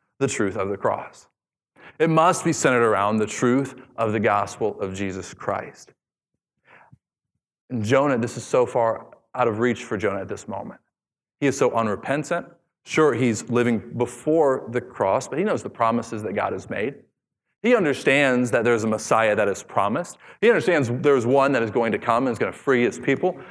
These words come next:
He understands that he serves a God who is merciful, slow to anger. He just said it. It was gonna be embodied in just a few generations now. But at the same time, Jonah in his heart could not find the place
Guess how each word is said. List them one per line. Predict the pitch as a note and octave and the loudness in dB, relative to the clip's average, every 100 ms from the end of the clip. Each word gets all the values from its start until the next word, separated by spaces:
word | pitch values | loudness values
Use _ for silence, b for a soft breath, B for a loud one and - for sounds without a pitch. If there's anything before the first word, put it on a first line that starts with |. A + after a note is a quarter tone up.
| B | B
He | G#3+ | 2
understands | G3+ D3 F#3+ F#3 | 2 2 2 2
that | C#3 | 2
he | B2+ | 0
serves | C#3+ C#3+ A2+ | 2 2 2
a | |
God | G#2 A#2 C3 B2 | 2 4 4 2
who | |
is | G#2+ - | -2 0
merciful, | A2+ D3+ D#3 A#2+ A2 | 2 2 0 -4 -4
slow | G2+ C3+ C3 | 0 2 2
to | C3 | 2
anger. | C#3 D#3 C3 - B | 2 2 0 -4 B
He | E3 F#3 E3+ | 0 2 4
just | B2 D#3+ D#3+ - | 4 2 2 -8
said | - - F3+ F3+ F3 | -10 0 2 4 4
it. | C#3+ F#2+ - - - _ _ _ _ _ _ _ - | 2 0 -4 -14 -16 _ _ _ _ _ _ _ -8
It | D3 | -2
was | C#3 | 0
gonna | D3+ | 2
be | C3 | 2
embodied | B2+ A#2+ A#2+ C#3 B2+ G#2+ | 2 2 2 2 2 0
in | G#2+ | -2
just | G#2 A#2 - | -2 -2 -4
a | |
few | A2 - A#2+ A#2 A#2+ | -6 0 2 2 0
generations | B2 A#2 A2+ A#2+ D#3+ - G2 E2+ | 0 0 0 0 -2 -4 -8 -6
now. | G#2+ - - _ _ _ _ _ _ _ _ _ _ _ _ | -8 -8 -16 _ _ _ _ _ _ _ _ _ _ _ _
But | B2 | -2
at | A#2+ | -2
the | A#2+ | -2
same | D3+ D3+ D3+ | -2 -2 -4
time, | C#3+ C3+ G#2+ G#2 | -2 -2 0 -2
Jonah | A2 B2 C3 G#2+ | 0 0 0 -2
in | A2+ | -4
his | A2+ D#3 | -2 -2
heart | F#2+ G#2 - | -2 -8 -6
could | - C#3+ D3 C3 | 0 2 2 0
not | C3 - - | -2 -2 -4
find | C3 C3 A#2+ | -2 0 0
the | |
place | A2 G#2+ F#2+ G2 - | -2 -2 -4 -6 -14